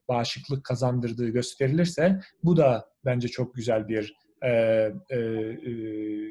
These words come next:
opsiyon olacak covid, e, salgınını kontrol altına almak için. Son olarak da AstraZeneca, e, dediğimiz, e, şi-, bir şirketin Oxford AstraZeneca'nın yaptığı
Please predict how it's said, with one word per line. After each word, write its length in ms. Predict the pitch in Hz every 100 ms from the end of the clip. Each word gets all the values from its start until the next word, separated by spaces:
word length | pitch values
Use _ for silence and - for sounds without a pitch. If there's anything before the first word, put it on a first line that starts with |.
| - _ _ -
opsiyon 420 | 127 - 123 110
olacak 480 | 107 107 117 117 - _ _ _
covid, 320 | 123 113 117 - -
e, 480 | 120 117 113 110 120
salgınını 580 | - 120 107 117 113 117
kontrol 440 | 120 113 - 113 -
altına 520 | 123 113 123 113 110 _ _ -
almak 340 | 117 113 107
için. 320 | 123 208 226 _ - - _
Son 220 | - 170 170
olarak 460 | 160 147 139 139
da 220 | 156 151 139
AstraZeneca, 1040 | 135 - 147 135 143 156 156 143 127 120 - _ -
e, 60 | 135 123 120 117 120
dediğimiz, 580 | 123 123 123 120 120 -
e, 220 | 123 113
şi-, 240 | 113 131 123
bir 420 | 123 - - 117
şirketin 480 | - 131 - - 127
Oxford 480 | 131 - - 113
AstraZeneca'nın 1600 | 117 117 - 110 123 127 123 123 110 120 117 117 120 120 131 131
yaptığı 600 | 120 - - 117 123